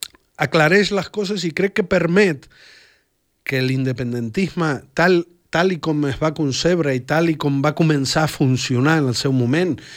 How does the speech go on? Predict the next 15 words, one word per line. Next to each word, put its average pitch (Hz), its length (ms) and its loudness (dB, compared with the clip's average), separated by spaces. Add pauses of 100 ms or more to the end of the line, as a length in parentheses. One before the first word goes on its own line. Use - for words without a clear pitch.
(300)
eh, 127 320 2 (300)
torni 180 480 2 (480)
a 107 920 -6
estar 139 280 -2
al 131 140 0
centre. 101 480 -6
És 147 180 2
a 135 80 4
dir, 107 220 -2
els 123 160 -4
partits 123 640 0 (300)
ara 117 380 0 (440)
fan 160 200 2
de 160 60 0
partits, 147 560 -4